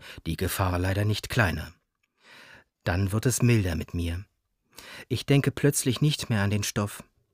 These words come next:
Eine nicht zu unterschätzende Geduldsübung hat sich gelohnt. Ich nehme tatsächlich nichts mehr zu mir, was mein Bewusstsein trüben oder verändern könnte. Das hat sich erledigt. Die Welt wirkt etwas fremd auf mich.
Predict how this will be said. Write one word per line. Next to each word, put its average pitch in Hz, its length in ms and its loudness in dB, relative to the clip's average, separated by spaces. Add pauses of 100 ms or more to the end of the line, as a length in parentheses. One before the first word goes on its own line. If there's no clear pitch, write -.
(500)
Eine 113 200 4
nicht 139 240 2
zu - 120 0
unterschätzende 120 760 0
Geduldsübung 113 960 0
hat - 260 -2
sich - 220 -2
gelohnt. 104 600 -2 (580)
Ich 107 140 0
nehme 151 220 6
tatsächlich 175 680 2
nichts - 360 2
mehr 156 140 2
zu - 180 0
mir, 123 320 4 (280)
was - 200 -2
mein 95 160 0
Bewusstsein 107 600 0
trüben 104 420 -2
oder 98 280 -2
verändern 80 460 -4
könnte. - 380 -8 (480)
Das - 200 -4
hat 90 120 -2
sich 104 140 0
erledigt. 98 580 -2 (720)
Die 104 140 0
Welt 131 380 4
wirkt 135 360 0
etwas - 500 -2
fremd 131 500 2
auf 101 260 -6
mich. - 360 -6